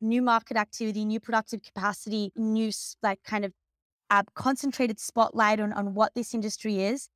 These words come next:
But the other question I ask, you know, is, um, where does the money come from? Where does the money come from, from these old brands? And it's the, the, s-, you know, is it a loan shark propping them up? Are they in debt and in huge liabilities?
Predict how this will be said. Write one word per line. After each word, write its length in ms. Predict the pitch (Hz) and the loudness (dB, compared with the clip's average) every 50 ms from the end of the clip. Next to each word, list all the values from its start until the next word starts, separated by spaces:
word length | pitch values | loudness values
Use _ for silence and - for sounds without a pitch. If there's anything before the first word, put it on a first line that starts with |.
| _ _ _ _ _ _ _ | _ _ _ _ _ _ _
But 160 | 254 240 233 | 2 2 4
the 80 | 254 | 4
other 140 | 262 302 370 | 4 4 2
question 400 | - - - 262 233 - - 233 | 0 0 -2 -2 -2 -2 -4 -2
I 40 | 208 | 0
ask, 340 | 202 196 202 208 - - - _ | 2 2 2 0 -2 -8 -10 _
you 80 | 233 220 | -4 -4
know, 200 | 202 190 190 - - _ | -2 -4 -4 -6 -8 _
is, 440 | - 220 208 196 202 190 - - - _ _ - | -4 -2 -2 -2 -2 -6 -10 -14 -18 _ _ 0
um, 220 | 202 202 208 214 208 | 2 2 0 0 0
where 160 | 208 233 262 | 2 2 2
does 140 | 285 294 - | 2 0 0
the 80 | - | 0
money 180 | 285 277 269 269 | 2 2 2 0
come 220 | - - 262 247 | 0 -2 -4 -4
from? 300 | 233 - - 190 185 214 - _ _ _ _ _ _ | -4 -6 -8 -8 -8 -10 -14 _ _ _ _ _ _
Where 300 | - 202 214 247 247 262 | -6 2 4 4 6 4
does 120 | 285 285 | 4 0
the 100 | - 285 | 0 2
money 180 | 269 254 254 233 | 2 2 2 0
come 240 | - - 226 226 220 | -2 -4 -4 -4 -4
from, 340 | - - 226 208 208 214 | -4 -2 0 0 0 -2
from 420 | 208 - _ - 226 214 220 233 233 | -4 -8 _ 0 2 2 2 2 0
these 160 | 226 214 - - | -2 -4 -2 0
old 200 | 208 202 202 - | 2 2 2 2
brands? 480 | - 202 190 190 190 208 226 226 - - | 0 0 2 2 2 0 -2 -4 -4 -4
And 200 | - 214 208 208 | -2 -2 0 0
it's 300 | 202 202 - - - - - _ | -2 -4 -6 -10 -16 -18 -8 _
the, 240 | 220 208 202 - - - _ | -2 0 0 -2 -4 -8 _
the, 240 | - 196 190 190 190 - _ _ _ _ _ _ | -4 -2 -2 -4 -4 -8 _ _ _ _ _ _
s-, 180 | - - - - | -14 -12 -8 -4
you 60 | - 233 | 0 2
know, 120 | 214 196 | 4 4
is 120 | 202 - | 2 2
it 60 | - 202 | 0 0
a 40 | |
loan 220 | 196 202 220 254 269 | 4 4 4 4 4
shark 320 | - - - 254 240 - - | 2 4 4 2 2 2 0
propping 320 | - 233 220 - 233 240 | -2 -2 -2 0 0 0
them 120 | 226 214 | 2 4
up? 180 | 196 196 220 240 - _ | 4 4 4 2 0 _
Are 140 | - 208 202 | 2 2 2
they 140 | 202 196 202 | 2 0 0
in 200 | - 233 240 254 | 0 2 2 2
debt 340 | 214 - - 220 208 220 - - _ - | 2 2 2 2 2 2 0 -6 _ -4
and 200 | 208 202 196 196 | -2 -2 0 0
in 100 | 196 185 | -2 -2
huge 360 | - - - 262 220 - - | -4 -4 -4 -4 -4 0 2
liabilities? 720 | 240 220 220 214 196 202 202 202 202 202 226 247 - - | 2 4 4 2 2 0 0 0 0 -2 -2 -4 -6 -10